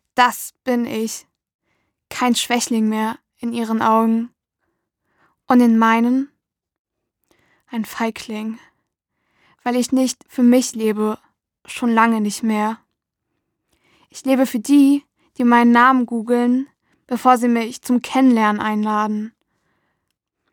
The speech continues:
Mittlerweile wollen sie mich alle. Sie aber nicht. Ich will sie sehr.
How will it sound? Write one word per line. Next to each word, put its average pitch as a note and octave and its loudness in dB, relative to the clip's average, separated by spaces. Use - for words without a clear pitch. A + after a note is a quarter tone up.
Mittlerweile A#3+ 2
wollen A#3+ 2
sie A3+ 0
mich A3+ 0
alle. G#3+ -2
Sie C4+ 0
aber A3+ 2
nicht. A3 -4
Ich - -14
will C4+ 2
sie B3 0
sehr. A#3 -2